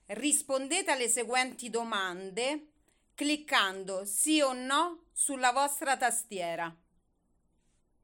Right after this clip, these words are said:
Domanda uno. Il soggetto principale della storia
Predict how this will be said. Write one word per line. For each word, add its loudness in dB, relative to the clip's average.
Domanda 4
uno. -4
Il -8
soggetto 2
principale 0
della 0
storia -4